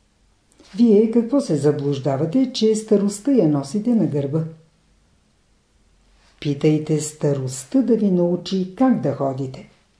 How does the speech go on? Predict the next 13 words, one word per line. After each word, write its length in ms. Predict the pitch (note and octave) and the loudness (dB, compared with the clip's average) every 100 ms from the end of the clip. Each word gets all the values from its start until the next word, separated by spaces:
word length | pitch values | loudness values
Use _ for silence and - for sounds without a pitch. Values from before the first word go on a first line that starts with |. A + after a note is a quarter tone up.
| _ _ _ _ _ _ _ _ _ _ _ _ _ _ _ - | _ _ _ _ _ _ _ _ _ _ _ _ _ _ _ -6
Но 120 | D3+ | -4
сега, 560 | C3 D3 B2+ D3 E3+ D#3+ - _ _ _ _ _ _ _ _ - | -4 -4 -2 -2 -4 -6 -12 _ _ _ _ _ _ _ _ -10
я 240 | D3 C3+ | -4 -2
ми 140 | D#3 A3+ | -2 0
кажете 460 | G#3+ - D3 B3+ | -2 -2 -2 0
вие. 320 | A3+ C#3+ C3 - _ _ _ _ _ _ _ _ _ _ _ _ _ - | -2 -2 -8 -14 _ _ _ _ _ _ _ _ _ _ _ _ _ -14
Вие 300 | C#3 D3+ D3+ | -2 2 2
не 160 | D3 D3 | 2 0
сте 240 | - - | -2 -2
наблюдавали 880 | C#3+ C#3+ - D#3 F3 F3 A#3 B3+ A#3 | -2 -2 -2 -2 -2 -2 0 0 -2
как 200 | - C#3+ | -6 -10
се 240 | - D#3 - | -8 -8 -6
ходи. 420 | D3+ G3 C#3 | -6 -8 -10